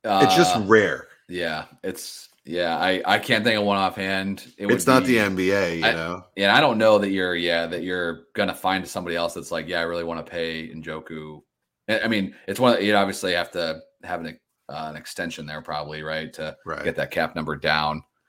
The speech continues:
Speaker 1: Someone
Speaker 2: But
Speaker 1: would have to love him, and he's a
Speaker 2: Yeah.
Speaker 1: little old at this point. I don't
Speaker 2: Yeah,
Speaker 1: know.
Speaker 2: I mean, I can't imagine that he would have been that, uh, expensive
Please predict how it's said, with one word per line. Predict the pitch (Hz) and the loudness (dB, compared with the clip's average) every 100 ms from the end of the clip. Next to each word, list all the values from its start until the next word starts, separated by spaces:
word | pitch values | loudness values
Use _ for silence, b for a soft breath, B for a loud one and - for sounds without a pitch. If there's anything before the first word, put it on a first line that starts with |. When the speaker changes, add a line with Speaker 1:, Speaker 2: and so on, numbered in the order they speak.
| _ | _
Speaker 1:
Someone | - 127 80 | -4 2 2
Speaker 2:
But | 73 | 2
Speaker 1:
would | 92 | 0
have | 90 92 | 0 -2
to | 85 | -4
love | 82 80 82 80 | -4 -2 -2 -2
him, | 85 76 71 - | -6 -12 -12 -12
and | 82 | -6
he's | 90 - | -4 -2
a | |
Speaker 2:
Yeah. | 87 | -2
Speaker 1:
little | 92 95 85 | 0 0 0
old | 80 82 80 67 | -2 -4 -4 -8
at | 64 69 | -10 -12
this | 71 67 | -12 -14
point. | - 73 69 67 | -14 -14 -12 -10
I | |
don't | 78 | -6
Speaker 2:
Yeah, | 76 73 | -4 -4
Speaker 1:
know. | - | -2
Speaker 2:
I | |
mean, | 101 98 | 2 2
I | |
can't | 101 139 110 | 4 6 6
imagine | 98 98 90 | 6 4 2
that | 87 | -2
he | 87 | -2
would | 82 | -2
have | |
been | 80 80 | -4 -4
that, | 80 78 - _ _ _ _ _ _ | -4 -4 -10 _ _ _ _ _ _
uh, | 82 78 76 78 _ _ - | -8 -6 -6 -10 _ _ -14
expensive | 76 - 87 82 82 80 | -12 -2 -2 -2 -6 -8